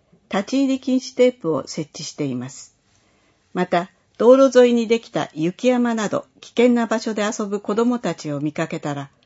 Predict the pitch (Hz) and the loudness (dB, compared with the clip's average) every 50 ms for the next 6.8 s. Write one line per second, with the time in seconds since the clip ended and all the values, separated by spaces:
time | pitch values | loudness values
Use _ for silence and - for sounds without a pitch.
0 | _ _ _ _ _ - - 202 226 247 262 254 - 247 233 233 233 - - 156 | _ _ _ _ _ -6 -2 0 2 2 0 0 -2 -2 -2 -2 -2 -2 -2 -2
1 | 139 143 113 - _ - - 139 131 135 - 196 208 208 180 - - - 160 151 | -2 -2 -2 -4 _ -8 -6 -6 -4 -2 -4 -4 -4 -4 -6 -10 -10 -12 -10 -10
2 | 147 - - - 143 139 - _ _ _ _ _ _ _ _ _ _ _ _ _ | -10 -10 -10 -12 -12 -14 -14 _ _ _ _ _ _ _ _ _ _ _ _ _
3 | _ _ _ _ _ _ _ _ - - - _ _ _ _ _ - 214 262 302 | _ _ _ _ _ _ _ _ -20 -20 -20 _ _ _ _ _ -2 2 2 2
4 | 294 - 247 226 196 180 165 165 151 147 147 - - - - - 240 254 262 269 | 2 0 0 0 2 2 2 2 2 0 -2 -4 -6 -6 -2 2 4 6 6 6
5 | 262 240 214 190 165 156 151 151 143 135 135 123 - - - 160 165 - - 240 | 4 2 2 0 0 -2 -2 -2 -4 -4 -4 -6 -8 -6 -6 -6 -6 -4 -2 -2
6 | 233 226 208 190 196 - - - 202 185 185 175 165 156 156 175 | -2 0 0 -2 -4 -4 -6 -4 -2 -2 0 0 -2 -2 -4 -8